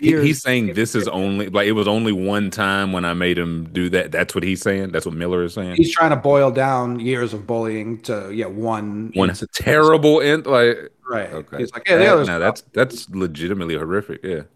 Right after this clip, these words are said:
Speaker 2: Correct, yeah. So it's, uh, uh, the Bruins tried to sneak the signing through, and they're just getting pulverized on Twitter. And I guess the Coyotes,
Speaker 1: Good.
Speaker 2: same thing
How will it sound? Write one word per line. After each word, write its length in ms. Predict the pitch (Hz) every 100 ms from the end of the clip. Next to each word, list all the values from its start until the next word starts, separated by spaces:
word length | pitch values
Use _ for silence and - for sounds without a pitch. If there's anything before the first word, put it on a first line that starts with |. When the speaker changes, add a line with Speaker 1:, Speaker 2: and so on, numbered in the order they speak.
| _
Speaker 2:
Correct, 480 | 139 127 95 98 -
yeah. 440 | 127 120 95 107
So 340 | 127 - 113 107
it's, 300 | 107 107 123
uh, 460 | 113 107 101 117 - _ _ _ _ _
uh, 500 | 113 110 110 101 104 -
the 60 | -
Bruins 360 | 95 120 117 113
tried 240 | 123 107
to 80 | 101
sneak 400 | - 113 110 -
the 160 | 107
signing 520 | 104 - 107 110 110 113
through, 320 | 113 110 104
and 120 | 90
they're 120 | 95
just 180 | 90 92
getting 400 | 92 87 82 82 _
pulverized 960 | - 104 95 85 85 87 90 113 -
on 400 | 95 87 92 127 -
Twitter. 220 | - 107
And 80 | 104
I 40 | 107
guess 200 | 120 113
the 100 | -
Coyotes, 520 | - 110 113 117 120
Speaker 1:
Good. 180 | 120 101
Speaker 2:
same 140 | 113
thing 100 | -